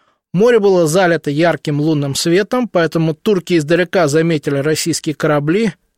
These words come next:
забили тревогу, ударили артиллерийские батареи с берега.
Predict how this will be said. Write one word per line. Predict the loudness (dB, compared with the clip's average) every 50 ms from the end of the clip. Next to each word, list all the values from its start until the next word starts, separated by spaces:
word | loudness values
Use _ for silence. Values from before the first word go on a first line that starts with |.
| _ _ _ _ _ _ _ _ -6
забили | -2 0 0 0 2 0 0 0 0
тревогу, | 0 0 0 0 2 2 2 2 2 0 0 -2 -2 _ _ -4
ударили | -4 0 2 2 4 4 4 2 2 0 -2 -4 -8 -12 _ _ _ _ _ _ _ _ _ _
артиллерийские | -6 -4 -2 0 2 2 2 0 -2 -2 -4 -4
батареи | -2 -2 -2 0 0 0 2 0 0
с | -2 -2
берега. | -2 0 2 2 2 2 0 0 -2 -2 -2